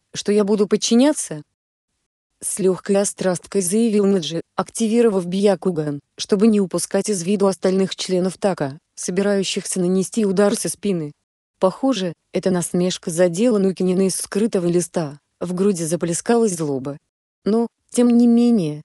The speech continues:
он спокойно ответил: «Не строй из себя всесильного. С четверыми тебе одному не справиться. Уходи по-хорошему,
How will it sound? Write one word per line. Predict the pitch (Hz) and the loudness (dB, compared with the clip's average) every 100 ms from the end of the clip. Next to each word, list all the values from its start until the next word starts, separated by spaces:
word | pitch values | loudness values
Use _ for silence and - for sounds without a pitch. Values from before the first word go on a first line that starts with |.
| - | -4
он | 220 208 | -2 0
спокойно | - 190 233 247 202 | 0 0 2 2 2
ответил: | 180 180 143 - 135 - | 0 -4 -4 -6 -10 -2
«Не | 202 208 | 2 2
строй | - 233 247 | 2 4 4
из | 190 | 2
себя | - 190 202 | -2 0 0
всесильного. | - 180 - 214 165 147 143 - _ _ _ - | -2 -6 -2 0 0 -2 -6 -12 _ _ _ -12
С | - | -8
четверыми | 180 190 202 196 | -6 -2 0 0
тебе | 190 - 180 180 | -2 -2 0 0
одному | 165 190 208 226 | 0 0 4 4
не | 220 | 4
справиться. | 175 - 175 170 151 - 151 143 _ _ _ _ | 0 -2 -2 0 -2 -8 -10 -12 _ _ _ _
Уходи | - - 202 208 | -8 -4 -2 -2
по-хорошему, | 202 - 196 196 - 165 | -2 2 2 2 -2 -6